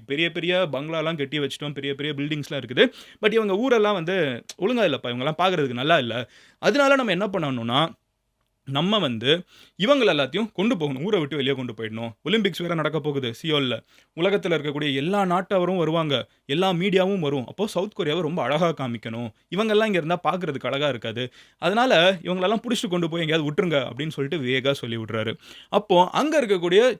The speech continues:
chief of army என்ன பண்றாருன்னு பாத்தீங்கன்னா, பிரதர்ஸ் வெல்ஃபேர் கேம்ப் அப்படிங்கிற ஒரு விஷயத்தை ஆரம்பிக்கிறாரு. ஓகேவா? இந்த பிரதர்ஸ் வெல்ஃபேர் அப்படிங்கிறதோட முக்கியமான குறிக்கோள் என்னன்னா,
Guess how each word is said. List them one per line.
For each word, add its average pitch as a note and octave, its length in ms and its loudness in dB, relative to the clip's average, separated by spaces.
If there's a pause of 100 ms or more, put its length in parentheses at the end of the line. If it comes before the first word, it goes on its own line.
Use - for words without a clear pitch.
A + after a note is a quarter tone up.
chief C4 160 2
of G3+ 220 2
army G3 260 0
என்ன D3+ 160 -4
பண்றாருன்னு C#3+ 400 -6
பாத்தீங்கன்னா, B2+ 440 -4 (420)
பிரதர்ஸ் G3+ 540 4 (240)
வெல்ஃபேர் E3 460 0 (100)
கேம்ப் C3+ 320 -6
அப்படிங்கிற C3 300 -6
ஒரு C3 140 -2
விஷயத்தை A#2+ 400 -10 (240)
ஆரம்பிக்கிறாரு. B2 440 -8 (260)
ஓகேவா? A#2+ 320 -2 (300)
இந்த B2 140 -4
பிரதர்ஸ் G#3+ 460 4
வெல்ஃபேர் F3 400 -2
அப்படிங்கிறதோட C3+ 680 -4 (300)
முக்கியமான A#3+ 520 -2
குறிக்கோள் F#3 440 -2
என்னன்னா, C3 380 -2